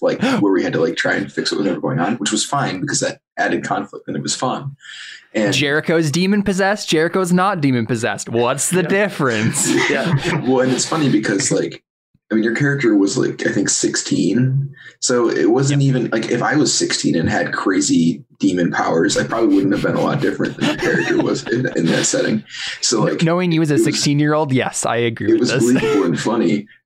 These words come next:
Speaker 1: And, uh, <laughs> and it, it added an element of, like, un-, you know, unexpectedness. And I was just remembering when you mentioned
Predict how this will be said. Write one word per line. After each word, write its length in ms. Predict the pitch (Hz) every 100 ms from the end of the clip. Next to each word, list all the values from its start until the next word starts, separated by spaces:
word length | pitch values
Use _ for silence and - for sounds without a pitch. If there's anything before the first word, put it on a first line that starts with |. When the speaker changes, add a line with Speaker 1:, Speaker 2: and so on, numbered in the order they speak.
| _ -
Speaker 1:
And, 540 | 110 107 101 98 90 - _ _ _ -
uh, 280 | 90 - - - - _ _
<laughs> 280 | - - - 139
and 160 | 117 113
it, 100 | - - -
it 360 | 117 123 85 - -
added 260 | 113 135 117
an 140 | 90
element 320 | 98 101 98
of, 80 | 95
like, 380 | 95 82 - - _ _
un-, 260 | 90 82 - 143
you 80 | 151
know, 160 | -
unexpectedness. 800 | 80 - - 85 - 85 76 -
And 260 | 87 - 95
I 120 | 90
was 160 | 95 98
just 200 | 98 95
remembering 600 | 87 95 90 85 82 82
when 100 | 82
you 80 | 78
mentioned 540 | 78 - 82 -